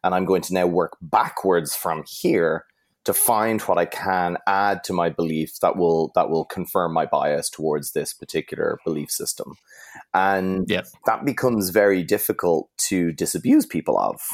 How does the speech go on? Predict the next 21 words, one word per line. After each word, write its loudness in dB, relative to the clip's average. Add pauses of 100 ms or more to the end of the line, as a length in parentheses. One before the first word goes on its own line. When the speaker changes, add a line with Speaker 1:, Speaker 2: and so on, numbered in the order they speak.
(120)
Speaker 1:
um, 2
because 0
they're 4
not 2
interested 0
in, -2
in -6 (160)
hearing 0
the -6
other 2 (460)
side. 2 (260)
And 0 (840)
the, 4
what 4
you 4
end 4
up 4
in 0
is 0
a 2
dialogue 4